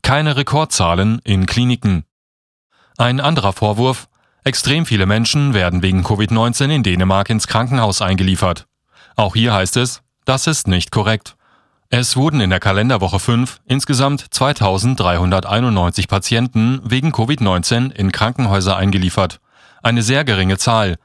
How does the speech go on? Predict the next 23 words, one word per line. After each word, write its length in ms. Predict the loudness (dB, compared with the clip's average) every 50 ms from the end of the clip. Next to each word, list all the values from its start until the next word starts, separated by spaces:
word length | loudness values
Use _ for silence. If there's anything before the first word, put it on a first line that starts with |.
| _ _
verglichen 480 | -4 -2 -2 0 -2 0 0 0 0
mit 160 | 2 0 -2 -4
zweihundertsechsundneunzigtausendsechshundertdreißig 2500 | -6 -6 -2 0 0 2 2 2 0 0 0 -2 -2 0 0 0 2 2 0 0 -2 -4 -2 0 0 0 2 0 0 0 0 0 -2 -2 0 0 0 0 0 0 0 -2 0 0 0 0 -2 -2 -4 -2
P-C-R-Bestätigten 1080 | -4 -4 -2 0 -2 -2 0 0 -2 0 -2 -2 -2 -2 -2 -2 -2 -4 -2 -2 -4
Fällen. 400 | -2 -2 0 0 0 0 -2 -4 -8 _ _ _ _ _ _ _ _ -20 -20 -20 _ _
Ebenso 440 | -2 0 0 2 0 2 0 0 0
antwortete 500 | 0 0 2 0 0 0 0 0 0 0
das 220 | 0 -2 -2 -2
S 160 | -2 0 0
S 180 | 0 -2 0 -2
I 220 | -2 0 0 0
auf 180 | -2 -2 -2 -2
die 80 | -2
Klage, 480 | -2 0 0 2 2 2 2 0 0 -2 -4 _ _ _ _ _
dass 220 | _ -2 -2 0 0
Babys 420 | 0 0 0 0 0 -2 -2 -4
und 220 | -2 -2 -2 0 0
Kinder 420 | 0 0 2 2 2 0 0 -2 -2
ernsthaft 580 | -2 0 0 0 -2 -2 0 0 0 -2 -4 -4
wegen 220 | -2 0 0 0
Corona 320 | 0 0 0 0 0 0 0
erkranken 500 | -2 -2 -2 -2 -2 0 2 0 0 2
würden. 380 | 0 0 2 0 -2 -2 -4